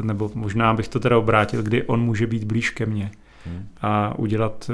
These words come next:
Speaker 1: věci, které potom potřebuju na tu další cestu.
Speaker 2: Ono tohle říká, řekl bych, docela hodně horolezců, to, co vy jste teďko popsal. Eh, máte nějaký sen? Eh, myslím tím o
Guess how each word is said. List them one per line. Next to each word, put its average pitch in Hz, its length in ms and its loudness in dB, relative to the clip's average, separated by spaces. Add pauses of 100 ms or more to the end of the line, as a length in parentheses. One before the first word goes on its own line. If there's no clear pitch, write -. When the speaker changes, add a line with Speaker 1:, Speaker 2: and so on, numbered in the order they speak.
(160)
Speaker 1:
věci, 107 340 -2
které 107 440 -2
potom 110 340 -4
potřebuju 107 480 -4
na 107 100 -2
tu - 120 -6
další 107 340 -2
cestu. - 380 -6 (640)
Speaker 2:
Ono 98 120 -2
tohle 120 240 4
říká, 135 440 4 (640)
řekl 95 160 -6
bych, 120 120 -2
docela 120 520 0
hodně 101 260 -2
horolezců, 90 800 0
to, - 80 -10
co - 180 -12
vy 90 80 -8
jste - 160 -14
teďko 92 300 -8
popsal. 82 480 -6 (720)
Eh, 165 340 -2 (600)
máte 131 560 2 (360)
nějaký 92 320 -4
sen? 127 480 -2 (160)
Eh, - 320 -8
myslím 92 400 -2
tím 98 480 -2
o 95 320 -2